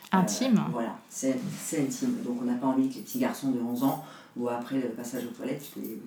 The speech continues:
Speaker 1: les toilettes sont, sont mixtes,
Speaker 2: Mm.
Speaker 1: que, que la petite fille, elle, ses règles, quoi.
Speaker 2: Mm, mm.
Speaker 1: C'est, donc c'est, voilà, je trouve que il y a pas mal de boulot <laughs> à faire.
Speaker 2: C'est, c'est vrai que ça me fait
Speaker 1: Ça me paraît
Speaker 2: penser,
Speaker 1: pas être
Speaker 2: euh,
Speaker 1: un investissement astronomique de mettre des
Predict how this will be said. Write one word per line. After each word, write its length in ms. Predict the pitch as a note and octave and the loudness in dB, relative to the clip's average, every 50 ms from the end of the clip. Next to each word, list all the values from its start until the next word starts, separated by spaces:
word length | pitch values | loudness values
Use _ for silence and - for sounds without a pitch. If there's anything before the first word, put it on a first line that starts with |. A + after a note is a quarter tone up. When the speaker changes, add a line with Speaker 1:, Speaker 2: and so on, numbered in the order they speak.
| - A2+ | -4 -4
Speaker 1:
les 60 | A2 | -4
toilettes 280 | - A#2 A2 A2+ - | -2 -2 -4 -4 -4
sont, 100 | - - G#2 - - - | -4 -6 -6 -6 -6 -8
sont 140 | - - - B2+ | -8 -4 0 2
mixtes, 320 | D#3 E3+ - - - - - - - - | 2 2 0 -4 -10 -12 -16 -12 2 6
Speaker 2:
Mm. 60 | G#3 G3 F#3+ F#3 F3+ F3 - - - | 8 8 10 8 6 4 2 -2 -12
Speaker 1:
que, 60 | - A#2 A2+ - - G2+ G#2 - - - | -10 -10 -8 -8 -10 -12 -14 -14 -14 -12
que 40 | - | -12
la 60 | - - | -10 -10
petite 180 | - - - - | -12 -14 -14 -6
fille, 160 | - C3+ - A#2 G#3+ | -2 -2 -2 -2 -4
elle, 60 | G3+ | -8
ses 140 | - - - | -10 -10 -10
règles, 180 | B2+ B2 B2 - | -10 -10 -10 -10
quoi. 100 | - - - - | -12 -10 0 6
Speaker 2:
Mm, 200 | G#3+ G3 F#3 F3+ F3 - - - - | 6 6 8 6 4 0 -6 -14 -4
mm. 240 | A#3 F#3+ F#3 F3+ F3+ E3+ - - | 0 2 2 2 2 0 -4 -8
Speaker 1:
C'est, 380 | - - - A#3 - G2+ G#2 - | -14 -10 -8 -6 -6 -6 -4 -4
donc 160 | B2 B2 - | -4 -2 0
c'est, 160 | - C#3 B2+ - - - - - - | 0 0 -2 -2 -10 -16 -20 -18 -10
voilà, 180 | - B2 B2 - - - - | -8 -6 -6 -8 -10 -16 -16
je 80 | - - | -16 -8
trouve 140 | - E3 D#3+ D#3 | -6 -6 -2 0
que 380 | D3+ C#3 C3+ B2 B2 B2 A#2+ A#2 - - - - - - | 2 4 4 6 6 4 4 2 -2 -8 -12 -12 -4 0
il 60 | C#3 | 2
y 40 | C#3+ | 2
a 100 | C3+ C3 B2+ - - - - - - | 4 2 0 -4 -8 -14 -18 -8 0
pas 140 | - C4 C4 | 4 8 10
mal 200 | C4+ C4+ C4 A3+ | 12 12 12 12
de 100 | A#3+ A#3 G#3+ | 12 12 12
boulot 340 | G3 G#3 G#3+ G3+ G#3+ C4 C4 - - - | 10 10 12 12 12 12 12 10 4 -2
<laughs> 140 | - - - | -4 6 8
à 100 | G#3+ G3 | 8 8
faire. 460 | - - F3+ F#3 G#3 C4 C4 G#3 F#3+ | 8 6 6 8 8 10 10 8 6
Speaker 2:
C'est, 140 | - - - | 6 6 8
c'est 80 | G#3 | 8
vrai 180 | G3+ A3 A#3 B3 | 10 10 10 10
que 60 | - | 10
ça 120 | - G#3+ G3 | 8 10 8
me 60 | G3+ | 10
fait 120 | - - | 10 10
Speaker 1:
Ça 40 | - | 10
me 60 | - | 12
paraît 120 | G#3+ G#3 G#3 | 12 12 12
Speaker 2:
penser, 240 | G#3+ - - - A#3 | 12 10 8 8 8
Speaker 1:
pas 120 | A#3+ A#3 | 10 10
être 320 | A3+ - - F3+ F3+ F3+ F3+ | 10 10 10 10 8 8 8
Speaker 2:
euh, 60 | D#3 | 8
Speaker 1:
un 40 | D#3 | 8
investissement 920 | D3+ D3 D#3+ D3+ - - - - - - - E3+ E3 E3 E3 E3 - - - - - - _ _ - - - - - _ _ _ _ _ - - - - - - | 6 6 6 4 4 2 -2 -4 -4 -2 0 2 2 4 2 2 0 -4 -16 -20 -20 -20 _ _ -20 -20 -20 -20 -20 _ _ _ _ _ -20 -20 -20 -8 2 4
astronomique 720 | D#3+ E3 - - - E3+ D3+ D3 C#3 C3+ C#3 - - - | 4 4 4 2 4 6 6 8 10 8 8 6 4 -2
de 40 | C3 A#2+ | 0 0
mettre 120 | B2 B2 | 0 0
des 300 | B2 B2 A#2+ A2+ G2+ F#2+ | -2 -4 -4 -4 -8 -10